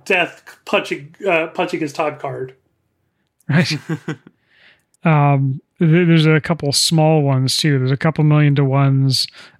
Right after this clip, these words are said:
Speaker 2: Uh, "Go on, do deformed rabbit" is something that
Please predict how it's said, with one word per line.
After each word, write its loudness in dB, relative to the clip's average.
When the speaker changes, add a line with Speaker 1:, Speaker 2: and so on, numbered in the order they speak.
Speaker 2:
Uh, 2
"Go 2
on, 4
do 4
deformed 2
rabbit" 2
is -2
something 0
that -4